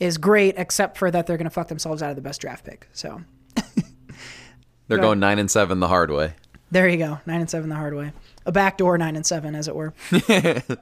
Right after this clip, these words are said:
Speaker 1: Uh, let's go to Green Bay. The Packers were twenty-four to sixteen winners over the Carolina Panthers. This was another really good game. Came down right to the end. Um, Panthers were within inches of, uh, having a potential tying touchdown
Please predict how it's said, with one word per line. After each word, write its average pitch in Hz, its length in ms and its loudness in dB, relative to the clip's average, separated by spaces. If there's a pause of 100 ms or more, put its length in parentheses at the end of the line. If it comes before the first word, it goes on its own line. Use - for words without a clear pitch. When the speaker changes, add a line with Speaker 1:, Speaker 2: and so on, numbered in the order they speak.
(140)
Speaker 1:
Uh, 190 340 4
let's 240 200 4
go 339 100 2
to 269 80 4
Green 240 260 4
Bay. 233 180 4
The 190 100 -2
Packers 247 720 0
were 202 100 0
twenty-four 254 600 0
to 226 100 2
sixteen 247 640 0
winners 190 500 0
over 202 300 2
the 185 100 -4
Carolina 220 500 0
Panthers. 190 580 -2 (280)
This 370 140 2
was 403 60 4
another 226 240 6
really 190 280 4
good 175 180 2
game. 165 300 2
Came 247 180 2
down 220 240 4
right 208 220 2
to 208 80 -6
the 175 160 2
end. 165 300 -2 (520)
Um, 160 460 0 (240)
Panthers 214 460 2
were 175 160 2
within 180 260 2
inches 220 580 0 (460)
of, 170 460 0
uh, 160 400 -2
having 185 340 0
a 156 100 -2
potential 175 440 -4
tying 180 400 -4
touchdown 151 560 -6